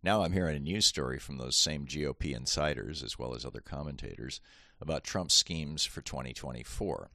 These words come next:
Here's what I'm hearing Republicans are planning in the event Joe Biden wins re-election and Democrats hold the Senate and take the House this November. First, Republicans need to make sure they're in control of the House of Representatives on January sixth, twenty twenty-four, when the new president will be certified.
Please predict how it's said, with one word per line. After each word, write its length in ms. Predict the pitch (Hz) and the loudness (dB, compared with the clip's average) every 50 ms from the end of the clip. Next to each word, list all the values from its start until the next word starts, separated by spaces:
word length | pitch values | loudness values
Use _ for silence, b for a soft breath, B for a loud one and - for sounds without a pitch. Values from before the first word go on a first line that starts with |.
| - _ B B B B B B B B B | -20 _ B B B B B B B B B
Here's 220 | - 85 80 - | -4 -4 -2 0
what 100 | 80 73 | 0 -2
I'm 120 | 69 67 | -2 -2
hearing 300 | 76 90 85 80 78 73 | -2 0 0 0 0 -2
Republicans 600 | 69 65 64 - 85 76 80 78 - 71 60 - | -2 -4 -2 -2 -2 -2 -2 -4 -4 -6 -8 -8
are 80 | 60 57 | -8 -8
planning 480 | - - - 80 82 78 80 71 65 62 | -10 -4 -2 0 0 0 0 -2 -4 -6
in 120 | 64 64 | -6 -8
the 120 | 64 65 | -6 -6
event 320 | 64 58 65 73 65 - - | -6 -4 -4 -4 -6 -6 -6
Joe 180 | 71 65 62 | -6 -6 -6
Biden 400 | 58 53 67 69 73 67 65 64 | -4 -2 -2 -2 -2 -2 -4 -8
wins 300 | 64 65 64 64 60 - | -8 -8 -8 -8 -8 -8
re-election 580 | 67 64 57 53 53 69 76 - - - 52 50 | -6 -6 -6 -6 -4 -4 -4 -4 -6 -8 -8 -10
and 140 | 53 58 62 | -12 -8 -8
Democrats 480 | 71 69 71 - - - 50 - - | -6 -6 -6 -6 -6 -6 -6 -4 -4
hold 240 | - - 76 71 57 | -4 -2 -2 -4 -4
the 80 | 50 50 | -2 0
Senate 320 | - - 71 71 67 - - | 0 0 0 -2 -6 -8 -10
and 80 | - | -10
take 220 | - - - - - | -10 -10 -10 -10 -12
the 60 | - | -10
House 320 | - 71 73 76 - - | -6 -4 -2 -2 -2 -2
this 220 | - - - - - | -2 -2 -4 -4 -4
November. 460 | 50 50 50 50 50 50 50 50 - - - _ _ - B B B B B B B B B B B | -6 -10 -10 -12 -12 -12 -14 -16 -18 -20 -20 _ _ -20 B B B B B B B B B B B
First, 320 | B - 123 113 104 - - | B 4 6 6 6 6 2
Republicans 540 | 82 - 101 98 98 95 - 87 80 - | 4 6 6 6 6 4 2 0 0 0
need 140 | 87 85 78 | 0 0 0
to 80 | 78 69 | 0 -2
make 160 | 73 69 69 | -2 -2 -2
sure 180 | - - 85 78 | 0 0 0 0
they're 160 | 76 69 67 | 0 0 -2
in 140 | 67 67 65 | -4 -6 -6
control 400 | - 67 - - 78 76 71 67 | -8 -10 -6 -4 -2 -2 0 0
of 60 | 62 | -2
the 120 | 62 69 | -2 -2
House 160 | 69 65 - | -2 -2 -2
of 80 | - 64 | -2 -2
Representatives 640 | 62 60 - 60 60 69 69 73 67 62 58 - - | -4 -4 -6 -6 -4 -4 -4 -4 -4 -4 -4 -4 -6
on 140 | 62 62 62 | -6 -6 -6
January 420 | 67 67 65 65 60 57 53 50 | -6 -6 -6 -6 -8 -8 -8 -4
sixth, 380 | - - - - 69 - - - | 0 0 0 0 0 -4 -8 -8
twenty 300 | - - 67 65 62 62 | -6 -6 -6 -6 -6 -10
twenty-four, 600 | - - 58 57 53 - - - 90 80 65 55 | -10 -10 -10 -12 -12 -10 -8 -4 -2 -2 -2 -2
when 140 | 55 60 | -4 -6
the 80 | 62 62 | -8 -6
new 160 | 67 71 67 | -6 -8 -8
president 480 | - - 73 71 67 62 62 60 - - | -4 -4 -2 -2 -2 -2 -4 -6 -10 -10
will 60 | - | -12
be 120 | - - | -8 -4
certified. 680 | - - - 80 78 76 67 - - 50 50 - - | -2 0 0 0 0 -2 -4 -6 -8 -10 -10 -12 -14